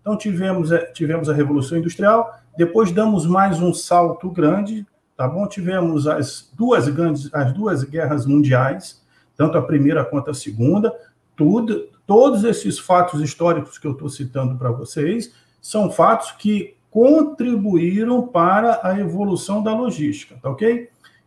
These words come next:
E depois nós tivemos um outro movimento depois da Segunda Guerra Mundial, que é conhecido como Toyo-, acabou virando uma escola, né? Que, que foram as práticas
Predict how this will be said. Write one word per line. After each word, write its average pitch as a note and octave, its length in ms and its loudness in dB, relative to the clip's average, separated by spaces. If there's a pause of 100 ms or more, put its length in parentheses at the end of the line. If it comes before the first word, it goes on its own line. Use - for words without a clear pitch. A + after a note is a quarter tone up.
E A#3+ 120 2
depois B3+ 720 4
nós A3+ 240 4
tivemos G#3 720 0
um G#3 200 2
outro A3 400 2
movimento G3+ 800 0
depois G3+ 540 0
da F#3 100 0
Segunda F3 460 -6
Guerra E3 260 0
Mundial, G3 560 -2 (320)
que - 80 -4
é G#3 80 2
conhecido G#3 640 -2
como G3+ 320 0
Toyo-, A3+ 300 4
acabou A3 460 2
virando A3+ 380 2
uma A3+ 140 -2
escola, E3+ 580 0
né? F3 160 -2
Que, F#3 360 -6
que G#3+ 360 -6
foram A3 420 -2
as F3 200 -2
práticas G#3 880 -2